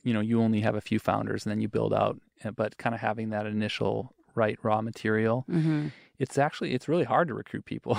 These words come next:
Speaker 1: <laughs> You know,
Speaker 2: <laughs> No
Speaker 1: people say they
Speaker 2: kidding.
Speaker 1: wanna join startups, but then it's like, wow,
Speaker 2: Well,
Speaker 1: there's
Speaker 2: do you
Speaker 1: always a
Speaker 2: have a,
Speaker 1: million
Speaker 2: yeah.
Speaker 1: reasons
Speaker 2: Do you
Speaker 1: not
Speaker 2: have
Speaker 1: to
Speaker 2: a
Speaker 1: join.
Speaker 2: go-to
Speaker 1: Do you know
Speaker 2: list
Speaker 1: anything
Speaker 2: of
Speaker 1: about that,
Speaker 2: <laughs> yeah,
Speaker 1: Sean?
Speaker 2: exactly. Do you
Speaker 1: <laughs>
Speaker 2: have a go-to list of questions, um, to vet people?
Speaker 1: I don't know about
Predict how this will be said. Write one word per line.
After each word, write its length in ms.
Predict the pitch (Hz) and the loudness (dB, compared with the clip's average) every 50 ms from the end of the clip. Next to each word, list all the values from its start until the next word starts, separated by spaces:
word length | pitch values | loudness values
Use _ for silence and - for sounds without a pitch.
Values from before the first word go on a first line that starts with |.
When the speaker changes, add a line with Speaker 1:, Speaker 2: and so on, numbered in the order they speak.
| - - | 0 -2
Speaker 1:
<laughs> 100 | - - | 2 2
You 100 | 165 - - | 2 4 4
know, 140 | 156 135 127 | 4 4 4
Speaker 2:
<laughs> 300 | 127 131 - - - - | 2 0 -4 -8 -6 -2
No 40 | 165 | 2
Speaker 1:
people 180 | 180 190 180 156 | 2 4 4 4
say 120 | - 165 | 6 6
they 20 | 175 | 6
Speaker 2:
kidding. 140 | 196 190 160 | 8 8 6
Speaker 1:
wanna 120 | 147 139 | 6 4
join 220 | 123 135 127 123 123 | 4 4 4 4 4
startups, 380 | - - 120 120 123 127 117 - | 2 2 2 4 4 4 2 2
but 160 | - 120 123 | 0 0 0
then 160 | 127 127 131 | 2 0 0
it's 120 | 127 - | 0 0
like, 180 | - 107 - - | 0 0 0 0
wow, 140 | 143 170 185 | 0 0 0
Speaker 2:
Well, 60 | 170 | 2
Speaker 1:
there's 120 | 127 123 113 | 2 2 4
Speaker 2:
do 40 | 139 | 6
you 20 | |
Speaker 1:
always 140 | 147 170 180 | 6 8 8
a 80 | 170 156 | 6 6
Speaker 2:
have 20 | |
a, 60 | 151 | 6
Speaker 1:
million 280 | 143 143 147 151 151 139 | 6 6 6 6 6 4
Speaker 2:
yeah. 120 | 131 131 - | 4 4 4
Speaker 1:
reasons 320 | - 139 135 123 117 110 - | 4 6 4 4 2 2 2
Speaker 2:
Do 60 | 127 | 2
you 40 | 120 | 4
Speaker 1:
not 100 | - 262 | 4 6
Speaker 2:
have 80 | 277 302 | 4 4
Speaker 1:
to 60 | 311 | 4
Speaker 2:
a 20 | 302 | 2
Speaker 1:
join. 200 | 131 131 - 214 | 4 4 4 4
Speaker 2:
go-to 720 | 220 226 - - - 240 233 226 226 226 226 226 220 220 - | 2 0 -2 -4 -4 -2 0 0 0 0 0 0 -2 -2 0
Speaker 1:
Do 80 | - | 2
you 40 | 196 | 4
know 60 | 214 214 | 6 6
Speaker 2:
list 200 | 220 226 214 - | 6 4 4 4
Speaker 1:
anything 60 | 202 | 4
Speaker 2:
of 60 | 202 | 6
Speaker 1:
about 160 | 202 196 202 | 6 6 6
that, 120 | 202 190 190 | 6 4 4
Speaker 2:
<laughs> 40 | 190 | 4
yeah, 40 | 185 | 4
Speaker 1:
Sean? 100 | 196 196 202 | 4 4 4
Speaker 2:
exactly. 280 | 214 214 214 208 208 - | 2 2 4 4 4 4
Do 120 | 208 254 | 4 2
you 40 | 262 | 2
Speaker 1:
<laughs> 40 | 269 | 2
Speaker 2:
have 120 | 277 320 247 | 2 0 0
a 20 | |
go-to 480 | - 202 190 196 208 - - - 220 208 | 0 2 2 4 2 2 2 0 2 2
list 240 | 196 196 180 - 180 | 2 0 0 -2 -6
of 120 | 151 - | -6 -6
questions, 800 | - - 165 156 156 - - - 170 165 170 170 170 - - - - - | -4 0 0 0 0 0 -2 -2 0 2 2 2 2 0 -4 -10 -10 -4
um, 320 | - 156 147 143 139 139 135 | 0 2 2 2 2 2 0
to 220 | - - - 175 143 | 0 -2 -2 -2 -2
vet 540 | 123 123 131 143 139 151 - - - - - _ - - - - - - _ _ _ _ | -2 0 2 4 4 4 2 0 -6 -18 -20 _ -20 -20 -20 -20 -20 -20 _ _ _ _
people? 320 | - 202 190 - 196 196 - _ _ - | -4 -4 -2 -2 -2 -4 -4 _ _ 2
Speaker 1:
I 80 | - 208 | 4 6
don't 120 | 190 160 | 6 6
know 100 | 143 135 | 6 6
about 260 | 123 113 120 113 110 | 6 6 4 2 2